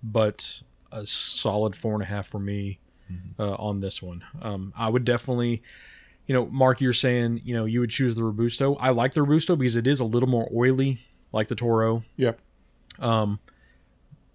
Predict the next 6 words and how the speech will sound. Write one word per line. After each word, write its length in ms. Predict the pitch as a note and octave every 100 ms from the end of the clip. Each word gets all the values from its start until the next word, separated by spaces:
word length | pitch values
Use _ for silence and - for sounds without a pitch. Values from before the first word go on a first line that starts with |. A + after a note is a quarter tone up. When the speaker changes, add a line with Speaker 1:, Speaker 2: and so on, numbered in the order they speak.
| _ _ _ _ _
Speaker 1:
but 240 | C3+ A2+
this 180 | A#2+ B2
one 120 | C#3+
as 180 | B2+ A2+
a 40 | G#2
standalone, 840 | - A2+ A#2+ B2 B2+ B2+ C3 B2